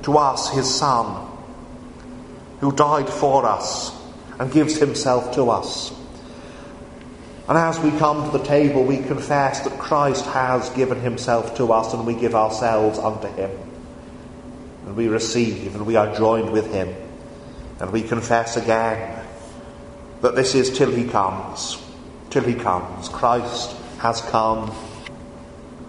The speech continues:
once and ascended on high, and he is coming again. And we shall see him, and every eye shall see him. And we shall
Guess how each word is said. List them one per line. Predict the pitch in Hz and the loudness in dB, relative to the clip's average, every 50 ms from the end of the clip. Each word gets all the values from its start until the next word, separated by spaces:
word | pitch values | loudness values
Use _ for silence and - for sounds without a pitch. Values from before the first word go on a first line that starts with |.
| - - - - - - - - - - - - - - - - - - - - | -16 -16 -18 -18 -18 -18 -18 -18 -18 -18 -18 -18 -16 -16 -16 -16 -16 -16 -10 0
once | 113 107 110 110 113 - - - - - - - - - - - - - - - - | 4 4 4 4 4 0 -2 -4 -4 -4 -4 -4 -6 -8 -10 -14 -16 -16 -16 -14 -8
and | - 113 | -6 -4
ascended | 107 - - 123 120 120 120 107 107 110 107 104 | -4 0 2 4 4 4 2 2 2 2 2 2
on | 104 - 104 107 107 | 0 0 0 0 0
high, | 101 - - 92 90 85 85 92 - - - - - - - - - - - - | -2 -2 -2 -2 -2 -2 -2 -6 -8 -12 -14 -14 -16 -16 -16 -18 -18 -14 -8 -4
and | 110 117 | -2 0
he | 120 123 | 2 2
is | 127 123 127 | 2 2 2
coming | - 143 135 131 143 143 147 | 2 2 2 2 2 0 0
again. | 135 110 98 87 90 92 92 - - - - - - - - - - - - - - - - - - - - - - - | 0 0 0 0 -2 -4 -6 -8 -12 -14 -14 -16 -16 -18 -18 -16 -16 -16 -16 -16 -16 -16 -16 -16 -16 -16 -16 -16 -6 -2
And | - 117 120 117 | 0 2 4 4
we | 131 131 | 4 4
shall | - - 139 127 | 4 4 4 4
see | - - 147 147 139 135 | 4 4 4 6 6 6
him, | 135 | 6
and | 139 151 | 6 6
every | 170 160 165 175 170 | 4 6 6 6 6
eye | 151 147 160 165 160 | 6 6 4 4 2
shall | 123 - 151 139 | 2 4 2 2
see | 131 - - 135 123 | 2 2 0 0 0
him. | 107 101 101 101 87 - - - - - - - - - - - - - - - - - - - - - - - - - - - - - - - - - - - - - - | 0 0 -2 -2 -2 -4 -6 -10 -12 -12 -14 -14 -14 -14 -14 -14 -14 -14 -14 -14 -14 -14 -14 -14 -14 -14 -14 -14 -14 -14 -16 -16 -16 -16 -16 -16 -16 -16 -14 -14 -14 -10 -8
And | - 101 | -6 -2
we | 101 123 120 | 0 0 0
shall | - - - 113 113 113 113 113 110 107 101 - - - | 2 2 0 2 2 4 4 4 4 4 2 0 -2 -6